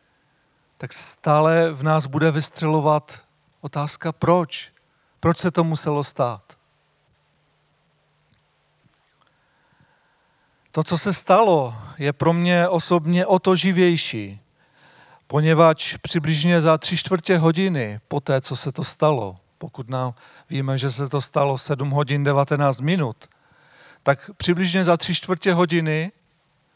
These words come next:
jsme se pohybovali, jsem vezl taťku do jedné ambulance, do stejné nemocnice. A blížili jsme se tam, eh, k té porubě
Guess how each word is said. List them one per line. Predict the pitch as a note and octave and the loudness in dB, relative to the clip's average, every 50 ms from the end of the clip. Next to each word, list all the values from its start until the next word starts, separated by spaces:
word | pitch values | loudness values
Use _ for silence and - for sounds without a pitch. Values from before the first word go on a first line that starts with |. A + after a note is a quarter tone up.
| _ _ _ _ _ _ _ _ _ _ _ _ _ | _ _ _ _ _ _ _ _ _ _ _ _ _
jsme | - - - D3 D#3 D#3 | -18 -10 -4 -2 -2 -2
se | - - E3+ E3 D#3+ | 0 2 2 2 2
pohybovali, | - - E3 E3+ F3 E3+ D3+ E3 D#3+ D#3+ E3 D#3+ D#3+ D#3+ E3 E3 D#3+ D#3+ D#3 C#3 - - _ _ _ _ _ _ - | 2 0 0 2 2 0 2 2 2 4 4 4 4 4 2 2 0 0 -2 -4 -8 -14 _ _ _ _ _ _ -20
jsem | - - - D3 D3 C#3 | -8 -4 -2 0 2 4
vezl | D3 D3+ C#3+ D#3+ D#3 | 2 4 4 4 2
taťku | C#3+ - D#3 D3+ - - - - - D3+ D3 C#3 C#3 C3+ C3 - _ _ _ _ _ _ _ _ _ _ _ | 4 4 4 4 4 2 -6 -4 0 2 2 2 2 0 -2 -6 _ _ _ _ _ _ _ _ _ _ _
do | - C3+ | 2 4
jedné | C#3+ D3 C#3 C3+ D3+ D3+ | 4 4 4 2 2 2
ambulance, | D3 D3+ D3+ C#3+ D3+ D3+ D3 D3 D3 C#3+ - D#3 | 2 2 2 4 4 4 4 4 2 0 0 0
do | C#3+ C#3+ | 0 0
stejné | C#3 - - - D#3+ D#3 D#3+ D#3+ D#3+ D#3 | -2 -2 0 2 2 4 4 4 2 2
nemocnice. | D3+ D3+ D3 D3 C3+ - - D3 C3 B2+ - - G2+ - F#2+ G2 _ _ _ _ _ _ _ _ _ _ _ _ _ _ _ _ _ _ _ _ _ _ _ _ _ _ _ _ _ _ _ - | 2 0 0 -2 -4 -6 -8 -8 -8 -8 -10 -12 -16 -16 -18 -20 _ _ _ _ _ _ _ _ _ _ _ _ _ _ _ _ _ _ _ _ _ _ _ _ _ _ _ _ _ _ _ -4
A | B2 | -2
blížili | A#2 B2+ D3+ E3+ F3+ E3+ F3+ F#3+ F#3+ F#3 E3 | 0 2 4 4 4 4 4 4 4 2 2
jsme | - E3+ E3+ E3 D#3+ | 0 2 2 2 2
se | - - E3 D#3+ | 4 4 2 2
tam, | - - D#3 D3+ D3+ D3 D3+ D3+ D3 | 4 4 4 4 2 2 0 0 0
eh, | D3 D3 C#3+ C3+ - _ _ _ _ _ _ _ - C#3 C#3 C3+ C3 - _ _ _ _ - - F3 C#3+ | 0 0 0 -2 -6 _ _ _ _ _ _ _ -6 -2 -2 -2 -2 -4 _ _ _ _ -12 -8 -8 -8
k | - - | -6 -2
té | - D#3 D3 D3 | 2 2 2 2
porubě | - D#3 D#3 D#3+ E3+ E3+ D#3+ C#3+ D#3 D#3 E3 F#3 | 4 2 4 4 4 2 2 2 2 0 0 0